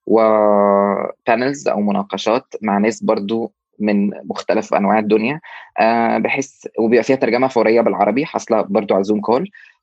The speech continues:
آه، والغرض تاني من شيكسبير في الأول وفي الأخير، غير تقديم المساحة دي، هو إنه نقدم ده الفن اللي هو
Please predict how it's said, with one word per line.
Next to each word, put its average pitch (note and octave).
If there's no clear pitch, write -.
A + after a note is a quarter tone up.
آه، A2+
والغرض B2
تاني D3
من C#3+
شيكسبير C#3+
في -
الأول B2+
وفي B2+
الأخير، -
غير C3
تقديم B2
المساحة B2
دي، C3
هو C3
إنه C3
نقدم A2+
ده A2+
الفن G#2+
اللي G2
هو A2+